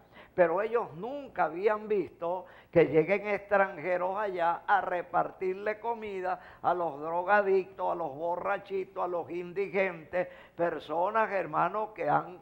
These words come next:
caído en el abandono. Y llegan ahí unos venezolanos y compran una tremenda furgoneta de esa bien bonita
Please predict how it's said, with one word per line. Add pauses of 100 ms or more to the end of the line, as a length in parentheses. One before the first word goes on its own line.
caído
en
el
abandono. (280)
Y
llegan
ahí
unos
venezolanos (280)
y
compran
una
tremenda
furgoneta
de
esa
bien
bonita